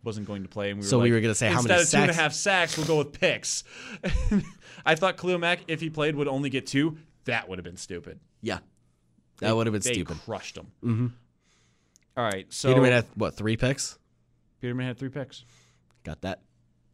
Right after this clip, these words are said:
Speaker 1: Mac probably would have had three sacks.
Speaker 2: Probably. Maybe more.
Speaker 1: Maybe more.
Speaker 2: Maybe even that forced
Speaker 1: I
Speaker 2: fumble,
Speaker 1: don't even
Speaker 2: too.
Speaker 1: wanna think about it. I don't
Speaker 2: You
Speaker 1: even
Speaker 2: also
Speaker 1: wanna
Speaker 2: said
Speaker 1: think
Speaker 2: that he was gonna have a forced fumble.
Speaker 1: I don't even wanna think about it.
Speaker 2: <laughs>
Speaker 1: He absolutely would have had a forced fumble.
Speaker 2: Yeah.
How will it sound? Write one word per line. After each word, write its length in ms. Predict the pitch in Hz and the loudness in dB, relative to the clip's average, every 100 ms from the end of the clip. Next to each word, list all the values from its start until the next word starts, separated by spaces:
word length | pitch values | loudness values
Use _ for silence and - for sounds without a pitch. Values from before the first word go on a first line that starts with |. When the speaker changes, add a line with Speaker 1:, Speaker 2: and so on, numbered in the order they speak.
| _ _ - | _ _ -12
Speaker 1:
Mac 240 | 110 110 | -10 -8
probably 240 | 117 107 | -6 -6
would 120 | 113 110 | -6 -8
have 40 | |
had 140 | 110 | -8
three 100 | 117 | -8
sacks. 520 | 107 - 104 - - - _ _ | -10 -8 -8 -10 -18 -20 _ _
Speaker 2:
Probably. 320 | 90 85 85 - _ _ | -6 -4 -6 -10 _ _
Maybe 200 | 92 92 | -6 -4
more. 260 | 95 95 87 _ _ - | -4 -4 -8 _ _ -18
Speaker 1:
Maybe 200 | 101 98 | -14 -14
more. 240 | 92 90 82 - _ _ _ _ _ _ - | -12 -14 -16 -20 _ _ _ _ _ _ -4
Speaker 2:
Maybe 200 | 104 107 104 | 0 0 0
even 200 | 101 104 | 0 -2
that 140 | 98 | -4
forced 240 | - 101 | -4 -6
Speaker 1:
I 20 | - | -4
Speaker 2:
fumble, 180 | 104 | -4
Speaker 1:
don't 60 | 123 | -4
even 100 | 123 | -2
Speaker 2:
too. 40 | 101 | -4
Speaker 1:
wanna 120 | 104 | -4
think 140 | 107 | -8
about 180 | 92 90 | -12 -12
it. 80 | 87 _ _ | -14 _ _
I 40 | |
don't 80 | 104 | 2
Speaker 2:
You 40 | 135 | 6
Speaker 1:
even 80 | |
Speaker 2:
also 140 | 151 151 | 8 6
Speaker 1:
wanna 80 | 143 | 4
Speaker 2:
said 100 | 160 | 4
Speaker 1:
think 160 | 143 | 4
Speaker 2:
that 20 | 131 | 4
he 80 | |
was 140 | 143 120 | 2 2
gonna 120 | 127 | 2
have 100 | 120 | 0
a 40 | |
forced 280 | 110 123 98 | -2 -4 -4
fumble. 300 | - 101 95 85 | -4 -4 -4 -6
Speaker 1:
I 40 | |
don't 100 | 104 | -8
even 120 | 113 | -8
wanna 160 | 110 104 | -8 -10
think 140 | 101 | -10
about 180 | 95 90 | -12 -10
it. 100 | 90 - | -6 -6
Speaker 2:
<laughs> 640 | - - - - - - | -6 -14 -18 -20 -14 0
Speaker 1:
He 60 | |
absolutely 560 | 165 113 113 113 110 107 | 2 2 -4 -4 -6 -6
would 100 | 98 | -8
have 80 | 95 | -10
had 120 | 92 | -12
a 40 | |
forced 240 | 92 95 - | -12 -14 -12
fumble. 260 | 92 90 87 | -14 -14 -14
Speaker 2:
Yeah. 320 | - 104 98 | -6 -4 -2